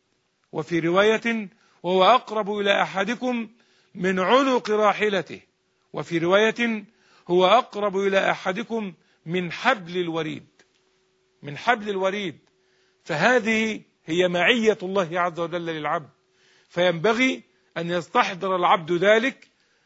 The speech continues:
فإذا نجح وأفلح في ذلك فلا شك أنه يأتي بالعبادة على وجهها. نسأل الله تعالى لنا ولكم القبول والتوفيق والسداد،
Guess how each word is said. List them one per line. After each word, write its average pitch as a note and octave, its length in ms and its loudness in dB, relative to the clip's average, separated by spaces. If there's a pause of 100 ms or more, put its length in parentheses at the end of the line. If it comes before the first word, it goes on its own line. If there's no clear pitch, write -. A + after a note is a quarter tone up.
(120)
فإذا G3 400 2
نجح B3 420 2
وأفلح G3 640 -2
في F3+ 160 -4
ذلك F#3 580 -2 (420)
فلا F3+ 240 -2
شك A3 340 -6
أنه F3 560 -4 (280)
يأتي E3+ 400 -4
بالعبادة D#3 760 -6
على D3+ 160 -4
وجهها. B2+ 540 -10 (420)
نسأل D#3 220 -10
الله D#3+ 220 -2
تعالى D3+ 360 -2
لنا D#3 240 -4
ولكم D3 320 -8
القبول C#3+ 460 -8
والتوفيق B2+ 580 -12
والسداد، A2 420 -16